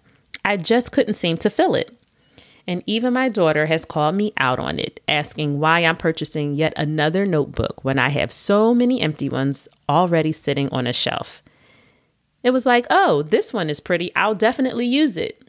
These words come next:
But of course, that wasn't the case. My challenge has always been consistency, as I'm sure many of you can relate to. I fill in a couple pages,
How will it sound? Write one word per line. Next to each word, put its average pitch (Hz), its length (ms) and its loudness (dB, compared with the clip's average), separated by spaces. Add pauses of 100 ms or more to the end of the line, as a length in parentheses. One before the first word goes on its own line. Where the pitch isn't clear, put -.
(240)
But 202 320 2
of 220 100 -2
course, 147 580 0
that 147 280 -2
wasn't 139 420 -4
the 123 80 -4
case. - 560 -12 (1800)
My 277 200 2
challenge 175 480 0
has 165 240 0
always 185 400 0
been 170 180 0
consistency, 147 1000 -4 (500)
as 220 160 2
I'm 220 100 2
sure 311 400 2
many 208 300 2
of 202 80 -2
you 180 120 -2
can 202 160 -4
relate 165 300 -2
to. - 300 -6 (920)
I 147 140 0
fill 180 240 0
in 202 100 2
a 190 60 0
couple 196 280 -2
pages, 214 640 0